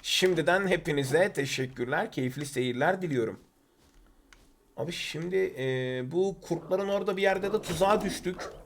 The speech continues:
Ama nerede tuzağa düştüğümüzü hatırlamıyorum. Tamam. Şöyle bir so-, e, baltayla takılalım. Dikkatsiz gezintilere bir son mu?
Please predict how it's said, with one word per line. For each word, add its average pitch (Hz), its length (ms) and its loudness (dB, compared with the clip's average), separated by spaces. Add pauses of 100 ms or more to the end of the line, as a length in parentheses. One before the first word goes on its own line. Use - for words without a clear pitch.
(1600)
Ama 175 180 4
nerede 185 300 4
tuzağa 180 360 4
düştüğümüzü 175 480 0
hatırlamıyorum. 170 800 2 (1900)
Tamam. 151 480 0 (200)
Şöyle 147 340 2
bir 151 220 0
so-, 135 460 0
e, 131 120 2
baltayla 139 520 2
takılalım. 120 600 -2 (4000)
Dikkatsiz 160 680 -2
gezintilere 170 800 4
bir 175 120 -4
son 160 460 0
mu? 131 260 -6